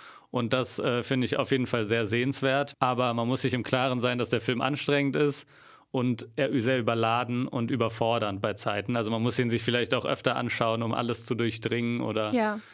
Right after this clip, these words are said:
Speaker 1: ja, man muss sich dem im Klaren sein, aber dann ist es auf jeden Fall eine klare Empfehlung, allein schon, weil der so kurz nach Kinostart jetzt schon bei
Speaker 2: Cool.
Speaker 1: Disney Plus startet.
Speaker 2: Und die einzelnen Storys hängen nicht miteinander zusammen?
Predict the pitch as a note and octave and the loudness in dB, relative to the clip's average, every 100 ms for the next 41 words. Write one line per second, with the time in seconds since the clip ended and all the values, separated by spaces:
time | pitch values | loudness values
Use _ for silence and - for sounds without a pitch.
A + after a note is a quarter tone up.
0 | - - G2+ A#2+ C#3+ - A2 - B2 A#2 | -8 -4 -2 0 0 0 -2 0 0 2
1 | E3 F3+ F#3 D#3+ D#3 D#3 C#3 B2+ B2+ C3 | 2 2 4 2 2 2 0 0 0 0
2 | B2+ B2 A#2 B2 A2+ A#2 A2 A#2 - - | 0 0 0 0 0 -2 -2 -4 -12 -8
3 | - A2 B2 C3 A#2+ - B2+ A#2+ A#2+ A#2 | -4 0 2 2 0 0 0 0 0 0
4 | A#2+ A#2 A#2 G#2+ G#2+ G#2 G#2+ A2+ G#2 A2 | 0 -2 -2 0 0 0 0 -2 0 -2
5 | - A#2 A2+ - G#2 G#2 G2+ - G#2 F#2+ | -2 -2 -2 0 -2 0 -2 -2 -4 -2
6 | G2 F#2+ - - - C4 A#2+ - B2+ - | -2 -4 -10 -2 2 4 2 2 0 0
7 | - - D3 - - - - A#3+ G#3+ G#3+ | -4 -6 -12 -16 -20 -20 -2 0 2 0
8 | A#3 A#3+ A3 - A#3 C#4+ B3 B3+ A#3+ A#3 | 2 2 2 0 0 0 2 2 2 0
9 | G3 G3 G3 - G3+ G3+ C4 | 0 -2 -4 -4 -4 -2 -2